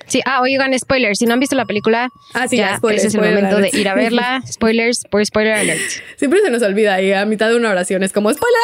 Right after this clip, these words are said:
Speaker 2: alert". <laughs>
Speaker 1: Spoiler alert. No, pero ahorita no vamos a hablar de spoilers todavía,
Speaker 2: Sí,
Speaker 1: entonces
Speaker 2: no.
Speaker 1: estamos bien.
Speaker 2: Pero bueno, entonces Tashi tiene un accidente que le hace renunciar al tenis.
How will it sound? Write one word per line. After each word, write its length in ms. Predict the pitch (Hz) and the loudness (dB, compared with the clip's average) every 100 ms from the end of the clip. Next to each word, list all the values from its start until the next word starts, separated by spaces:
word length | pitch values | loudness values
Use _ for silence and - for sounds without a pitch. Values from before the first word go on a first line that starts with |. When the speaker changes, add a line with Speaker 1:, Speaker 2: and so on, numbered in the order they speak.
| 415 | 2
Speaker 2:
alert". 400 | 480 480 480 - - - | 2 0 -4 -14 -16 -4
<laughs> 240 | 294 - 359 | 0 0 0
Speaker 1:
Spoiler 80 | |
alert. 840 | 453 453 440 440 440 - - - - | 0 2 2 2 0 -4 -18 -14 -4
No, 140 | 349 254 | -4 -2
pero 120 | 240 | -6
ahorita 180 | 240 370 | -4 -4
no 60 | 320 | -4
vamos 100 | 285 | -6
a 40 | |
hablar 120 | 214 | -10
de 80 | 202 | -10
spoilers 380 | - 180 170 147 | -6 -4 -2 -2
todavía, 400 | 156 120 151 - | -2 0 -2 -2
Speaker 2:
Sí, 60 | - | 0
Speaker 1:
entonces 320 | 233 220 208 | 2 0 0
Speaker 2:
no. 40 | |
Speaker 1:
estamos 300 | 190 - 202 | -2 -4 -4
bien. 160 | 175 - | -4 -8
Speaker 2:
Pero 280 | - 233 226 | -4 -2 0
bueno, 280 | 226 220 196 | 0 -2 -6
entonces 320 | - 226 247 240 | -4 -2 -2 -2
Tashi 260 | 247 262 | -4 -2
tiene 160 | 262 247 | 0 0
un 100 | 240 | 0
accidente 760 | 208 - 202 208 196 180 175 - _ _ - | -4 -4 -2 -2 -2 0 -2 -4 _ _ -8
que 160 | 226 202 | -4 0
le 100 | 208 | 0
hace 500 | 202 240 214 208 185 180 _ - | -2 -2 -2 0 -2 -6 _ -10
renunciar 540 | 196 226 226 220 220 | -4 -2 0 0 0
al 120 | 214 | 0
tenis. 480 | 220 208 135 92 - | -2 -4 -4 -10 -14